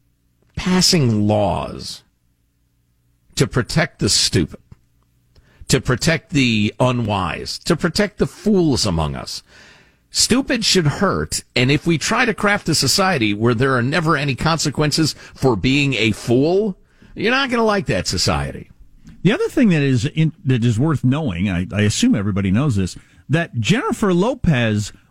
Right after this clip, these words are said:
Speaker 2: worked out, like, ten hours a day and ate nothing but lettuce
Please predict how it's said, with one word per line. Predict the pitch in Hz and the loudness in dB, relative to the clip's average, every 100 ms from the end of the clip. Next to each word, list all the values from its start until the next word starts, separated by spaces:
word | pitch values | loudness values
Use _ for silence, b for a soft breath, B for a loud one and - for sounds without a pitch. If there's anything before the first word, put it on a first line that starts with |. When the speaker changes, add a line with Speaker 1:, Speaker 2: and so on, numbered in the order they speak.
| _ | _
Speaker 2:
worked | 135 160 320 - - - | 2 2 -2 -10 -20 -8
out, | 220 240 - | -4 -4 -2
like, | 165 165 139 - - | -2 0 -2 -8 -4
ten | 240 320 | -2 0
hours | 339 330 277 202 | 0 2 2 4
a | 165 | 4
day | 139 131 180 170 139 120 | 4 2 2 0 0 2
and | 131 - | 0 0
ate | 190 160 | -2 2
nothing | 165 220 - 226 151 | 0 2 2 2 2
but | 170 131 | 0 -2
lettuce | 123 170 220 104 - - | 0 0 -2 -4 -6 -10